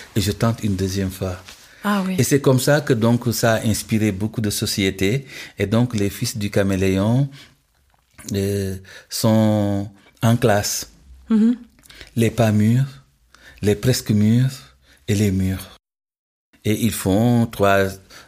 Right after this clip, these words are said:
Speaker 1: ans d'initiation, cinq ans d'initiation, euh, six ans et une année d'accom-, d'accomplissement, sept ans,
Speaker 2: Mhm.
Speaker 1: pour devenir vraiment fils du caméléon.
Speaker 2: C'est que
Speaker 1: Donc, euh,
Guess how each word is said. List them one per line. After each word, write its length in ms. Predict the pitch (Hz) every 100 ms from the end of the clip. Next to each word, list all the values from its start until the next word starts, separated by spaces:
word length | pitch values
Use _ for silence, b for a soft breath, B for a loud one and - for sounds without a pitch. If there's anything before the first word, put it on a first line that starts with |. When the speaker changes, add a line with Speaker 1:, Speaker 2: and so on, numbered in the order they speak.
| B 90
Speaker 1:
ans 160 | 101 87
d'initiation, 1080 | 92 98 - 101 104 - 98 95 98 101
cinq 320 | - 87 85
ans 100 | 98
d'initiation, 960 | 92 101 104 101 110 - 107 101 101 107 B B B B 101
euh, 200 | 98 95
six 380 | - 120 98
ans 220 | 104 110 104
et 80 | 98
une 160 | 98
année 220 | 98 95
d'accom-, 280 | 92 95 98 - - - b b -
d'accomplissement, 720 | 90 104 92 104 - 92 104
sept 280 | - 107 101
ans, 260 | 95 92 -
Speaker 2:
Mhm. 320 | 220 202 220 220 -
Speaker 1:
pour 140 | - 85
devenir 680 | 98 92 95 92 104 104
vraiment 400 | 90 95 92 92
fils 200 | 92 107
du 160 | 95 92
caméléon. 560 | 92 90 87 85 85 92
Speaker 2:
C'est 240 | - 196
que 80 | 196 185
Speaker 1:
Donc, 320 | 90 90 92
euh, 260 | 90 90